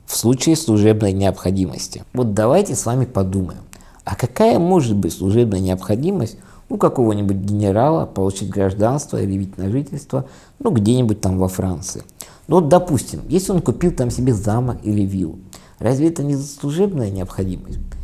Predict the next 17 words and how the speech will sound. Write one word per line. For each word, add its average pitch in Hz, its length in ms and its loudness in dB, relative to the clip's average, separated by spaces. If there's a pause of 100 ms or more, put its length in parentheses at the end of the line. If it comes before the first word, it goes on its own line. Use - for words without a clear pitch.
(160)
Конечно 139 600 4
же, 101 80 -2
это - 260 -2
служебная 95 540 0
необходимость. 87 640 -8 (340)
И 269 80 -2
понятно, 190 640 0
что - 240 -6
неприятно, 156 760 -4
когда 113 240 0
у - 20 -4
тебя 120 140 -4
зарубежная 120 560 0
есть - 160 -6
недвижимость, 135 640 -4 (420)
учатся 190 400 -2
дети, 98 460 -4